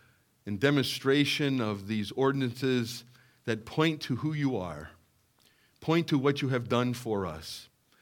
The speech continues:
Baptism, you, we started this union that we have with you. We have been buried. We have been raised.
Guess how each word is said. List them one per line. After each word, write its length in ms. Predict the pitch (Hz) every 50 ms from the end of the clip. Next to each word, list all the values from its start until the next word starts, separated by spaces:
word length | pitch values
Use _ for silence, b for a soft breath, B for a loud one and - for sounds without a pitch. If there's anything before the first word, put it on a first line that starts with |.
| b b b b b b
Baptism, 720 | 135 151 165 - - 180 165 139 147 151 151 143 131 -
you, 140 | - 135 123 - 113 107 - - - - - 113 107
we 100 | 117 117
started 520 | - - - 151 151 165 165 165 165 143
this 200 | 143 143 - -
union 440 | 110 117 135 156 160 160 160 151 143
that 160 | 147 143 -
we 140 | 143 139 117
have 220 | 123 127 131 127
with 220 | 117 110 104 - -
you. 260 | 95 90 87 87 85 - B B B B B B B
We 80 | 123
have 140 | 117 113 113
been 160 | 120 117 113
buried. 600 | - - 131 127 131 135 120 113 107 98 90 - - b b b b
We 80 | 117
have 140 | 113 110 107
been 240 | 113 110 110 107 107
raised. 580 | 117 123 127 123 117 113 107 95 - - -